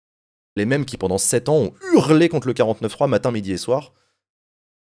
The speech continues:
<laughs> T'es en mode, ok,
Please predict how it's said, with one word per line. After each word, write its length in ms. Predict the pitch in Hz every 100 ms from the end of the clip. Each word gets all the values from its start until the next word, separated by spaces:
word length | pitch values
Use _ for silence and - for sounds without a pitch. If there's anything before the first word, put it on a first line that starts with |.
| _ _ _ -
<laughs> 0 |
T'es 2000 | - 185 - 202 - 180 - - _ _ _ _ _ _ _ _ - - - 104
en 80 |
mode, 200 | 139 170 -
ok, 180 | 170